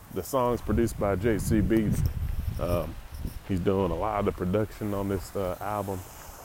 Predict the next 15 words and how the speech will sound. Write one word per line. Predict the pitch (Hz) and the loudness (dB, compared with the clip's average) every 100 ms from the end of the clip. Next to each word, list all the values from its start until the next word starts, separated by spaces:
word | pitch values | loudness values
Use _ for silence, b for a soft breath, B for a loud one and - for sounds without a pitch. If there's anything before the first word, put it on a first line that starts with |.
| - - - - - | -18 -18 -16 -8 -4
Uh, | 85 | -2
he's | 90 80 - 85 | -2 -2 -4 -2
young | 101 104 | 0 2
and | 98 | 2
up | 101 101 | 0 -2
and | 90 | -4
coming. | 110 101 95 | -2 0 0
He | 95 | 0
knows | 98 101 92 | 2 2 2
what | 92 | 2
he's | 92 85 | 0 0
doing | 113 104 95 87 85 - - | 2 2 2 -2 -4 -6 -6
behind | - 98 104 101 95 | -6 -4 0 0 0
them | 90 | 0
boards. | 92 104 98 90 - | 2 4 2 -2 -6